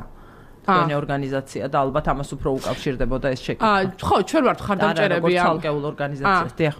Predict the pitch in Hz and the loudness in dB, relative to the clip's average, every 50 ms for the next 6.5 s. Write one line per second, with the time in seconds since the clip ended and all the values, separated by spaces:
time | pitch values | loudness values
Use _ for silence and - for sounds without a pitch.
0 | - - - 185 - - - 240 - - 262 220 185 151 147 - - - 190 175 | -10 -12 -10 -4 0 0 0 0 0 0 0 2 2 0 -2 -4 -6 -2 -2 -2
1 | 170 170 185 175 - - 175 160 156 151 139 156 156 151 156 160 156 147 160 160 | 0 0 -2 -2 0 0 0 2 2 0 0 0 0 2 2 2 2 2 0 0
2 | 160 - - - - 180 175 165 170 214 240 269 254 - - 220 190 175 170 170 | -2 -4 -6 0 2 2 2 2 2 2 2 2 0 0 2 4 4 6 4 4
3 | 160 175 175 170 165 190 180 180 - 165 156 147 165 160 160 160 160 160 156 156 | 2 2 2 2 2 0 0 0 0 -2 -2 -2 -2 -2 -2 -2 -2 0 0 0
4 | 151 143 143 - - - 165 165 - - 170 160 - - 156 - 170 165 160 175 | -2 -2 -4 -6 -6 -6 -6 -6 -4 -4 -4 -4 -2 -4 -6 -2 0 2 2 2
5 | 170 170 170 170 160 180 165 147 151 151 156 156 143 151 147 - - 190 165 160 | 2 0 -2 0 2 2 2 2 2 0 2 0 0 -2 -4 -4 -2 -2 -2 -2
6 | - - 190 185 - - 220 262 302 294 | -2 -6 -6 -4 -2 2 2 2 2 0